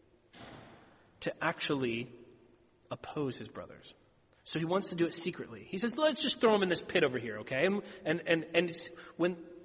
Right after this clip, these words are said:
maybe a little bit later, when they're all having a meal, I'll go in and rescue him, and I'll bring him back to my father." Even the commentators even suggest, Reuben might not have the purest of motivations here.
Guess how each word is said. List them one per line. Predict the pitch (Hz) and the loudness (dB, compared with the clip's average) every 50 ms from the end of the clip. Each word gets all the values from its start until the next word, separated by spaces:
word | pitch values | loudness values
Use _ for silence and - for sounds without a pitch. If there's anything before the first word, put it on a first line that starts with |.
| - - | -14 -8
maybe | 170 165 165 165 170 | -4 -2 2 2 4
a | 165 160 | 4 4
little | 170 170 170 | 4 4 4
bit | 180 170 165 | 4 6 8
later, | 170 170 170 170 175 | 8 8 10 10 8
when | 165 165 165 | 8 8 8
they're | 165 175 | 10 10
all | 170 | 10
having | 180 170 160 | 8 6 4
a | 165 | 4
meal, | 156 160 170 165 | 4 6 8 8
I'll | 175 | 8
go | 180 - 190 185 180 | 8 6 6 4 4
in | 175 165 | 2 2
and | 156 165 151 | 0 2 4
rescue | 156 175 - - - 156 127 | 4 4 2 2 -2 -2 -4
him, | 107 107 113 - - - - | -4 -6 -10 -14 -18 -8 2
and | - 160 | 4 4
I'll | 170 | 6
bring | 160 170 214 226 233 | 8 8 8 10 10
him | 220 | 10
back | 196 202 196 | 10 8 8
to | - 196 | 8 6
my | 190 170 | 6 6
father." | 165 - 175 170 147 117 101 95 - - - - - - | 6 8 8 8 8 6 2 -6 -10 -14 -16 -12 -6 -2
Even | 196 202 208 226 233 226 | 0 4 6 6 6 6
the | 220 208 | 6 6
commentators | 202 - 226 240 240 233 - 202 185 175 165 170 | 6 8 8 8 8 8 8 8 8 8 8 8
even | 185 175 165 | 6 6 4
suggest, | - - - 160 - - - - - - - - - | 4 4 4 4 4 2 -6 -12 -14 -16 -14 -4 0
Reuben | 262 302 320 320 330 311 262 | 2 4 6 8 8 8 8
might | 240 240 247 254 247 | 10 10 10 10 10
not | 240 220 - - | 8 4 6 6
have | 214 220 190 175 | 6 6 6 4
the | 180 | 2
purest | - - - 175 170 190 196 196 - 202 | 0 2 4 6 8 8 8 6 4 6
of | 175 | 8
motivations | 170 165 170 165 165 165 160 - 170 156 | 10 10 10 8 6 4 4 4 0 0
here. | - 156 151 151 151 | 0 2 2 2 0